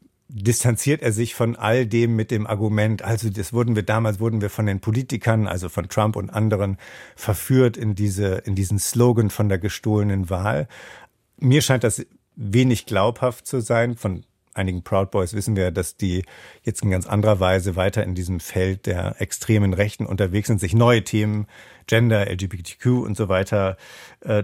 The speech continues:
n-, äh, nutzen. Also mir scheint diese Abkehr von damals, ähm, nicht sehr glaubwürdig. Aber was bleibt, ist, dass es damals eben ein wichtiger Faktor war im Reservoir von Donald Trump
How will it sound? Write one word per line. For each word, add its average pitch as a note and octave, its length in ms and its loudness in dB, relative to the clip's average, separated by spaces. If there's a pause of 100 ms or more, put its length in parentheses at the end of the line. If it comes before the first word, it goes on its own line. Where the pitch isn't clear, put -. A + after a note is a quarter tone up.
n-, G#2+ 200 -2
äh, A2 160 -4
nutzen. A#2 640 -2
Also A2+ 180 4
mir B2 160 4
scheint B2 340 0
diese A2 300 -2
Abkehr A#2+ 340 0
von A2+ 180 -2
damals, G2+ 640 -2
ähm, G2 300 -2
nicht G#2 220 -6
sehr G#2 120 2
glaubwürdig. A2+ 720 -2
Aber G2 220 2
was - 180 -6
bleibt, A2 380 -2
ist, G#2+ 100 -8
dass - 160 -8
es - 140 -10
damals C3 420 -4
eben A2+ 320 -2 (380)
ein G#2 160 -2
wichtiger A2 320 0
Faktor A2 440 -2
war G2+ 220 0
im B2+ 160 2
Reservoir G#2+ 640 2
von G2+ 340 -6
Donald F2+ 340 -2
Trump B2 480 -4